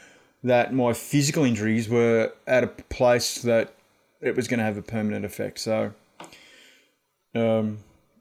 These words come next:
and, but I was lucky I had a good support network within the veterans community.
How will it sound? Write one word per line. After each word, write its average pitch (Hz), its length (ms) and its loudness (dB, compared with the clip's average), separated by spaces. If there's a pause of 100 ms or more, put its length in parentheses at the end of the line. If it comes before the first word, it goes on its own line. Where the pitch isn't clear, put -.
(640)
and, 127 340 4
but 135 360 4 (1040)
I 147 200 8
was 127 160 4
lucky 135 320 6
I 123 140 8
had 135 160 4
a - 20 4
good 120 180 2
support - 480 2
network 131 440 4
within 123 280 2
the 113 60 2
veterans 123 340 0
community. 120 600 0